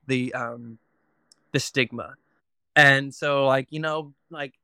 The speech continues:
people keep reaching out to me, and it blows my mind, and I love it. And, like, it's been really cool over the years to, to kinda s-, to, to meet so many people that are, are so different. Whereas, like, you know,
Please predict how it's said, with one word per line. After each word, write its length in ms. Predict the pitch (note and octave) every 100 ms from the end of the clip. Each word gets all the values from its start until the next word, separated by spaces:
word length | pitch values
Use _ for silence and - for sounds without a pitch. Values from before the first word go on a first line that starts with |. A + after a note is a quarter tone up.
| _ _
people 220 | G#3 G#3+
keep 200 | - G3 E3+
reaching 280 | G3 F3
out 160 | F3+ A3+
to 80 | E3
me, 120 | D3
and 80 | C3+
it 80 | A#2+
blows 300 | C#3 D3+ C#3+
my 120 | C3
mind, 460 | B2+ F#3 F#3 F#3 -
and 100 | C#3
I 120 | B2+
love 340 | B2 C#3 E3
it. 240 | E3 E3 -
And, 260 | C#3 C3+ C3
like, 320 | C3 B2+ B2 - _ _ _ _ _
it's 160 | D#3 -
been 200 | F3+ E3+
really 340 | C#3+ F3 F3
cool 380 | - G3+ G3 E3
over 200 | E3 D#3
the 140 | C#3+
years 440 | C#3 F3 G3 D3+ -
to, 500 | D#3 C#3 C#3 C3+ A2+
to 140 | - C#3
kinda 300 | - D3+ D3
s-, 260 | - - _ _
to, 180 | - D3 - _
to 120 | E3
meet 440 | C3+ C3+ D#3+ D#3 -
so 280 | - D#3
many 200 | D#3+ D3+ C#3+
people 300 | F3 D#3 C3+
that 120 | B2+
are, 260 | B2+ B2+ A#2+
are 160 | B2 A#2
so 240 | - C#3
different. 440 | A2+ E3+ - C#3+
Whereas, 540 | B2 C3 B2+ B2+ B2+ A#2+
like, 200 | B2 A2+
you 100 | C3+
know, 420 | B2+ A#2+ A#2 A2+